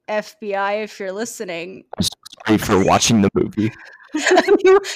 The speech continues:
Speaker 1: you didn't hear anything we just said. But it was like, we watched in the dark. As soon as it was, as it was over, we just, like, sat there in silence.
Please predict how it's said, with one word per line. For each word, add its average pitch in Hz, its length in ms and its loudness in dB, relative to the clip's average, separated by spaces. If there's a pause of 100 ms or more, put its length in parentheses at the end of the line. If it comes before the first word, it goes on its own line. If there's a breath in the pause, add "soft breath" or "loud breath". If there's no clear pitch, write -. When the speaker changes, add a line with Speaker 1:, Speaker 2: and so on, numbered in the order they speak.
(120 loud breath)
Speaker 1:
you 269 180 6
didn't 277 460 4
hear 349 160 6
anything 262 600 4
we 240 140 0
just 233 380 0 (100)
said. 208 400 -2 (400 loud breath)
But - 100 -2
it 277 80 6
was 285 200 2
like, 294 240 0 (180 loud breath)
we 262 80 -4
watched 247 320 0
in 330 120 0
the 285 100 0
dark. 226 280 0
As 254 160 -4
soon 262 160 0 (140)
as 277 140 -2
it - 80 0
was, - 120 -12
as 226 180 -2
it 247 60 -2
was 233 240 -4
over, 220 540 -4
we 233 160 -10
just, 240 220 -6
like, 269 180 -2
sat - 420 -2
there 208 160 -6
in 196 140 -6
silence. - 1000 -10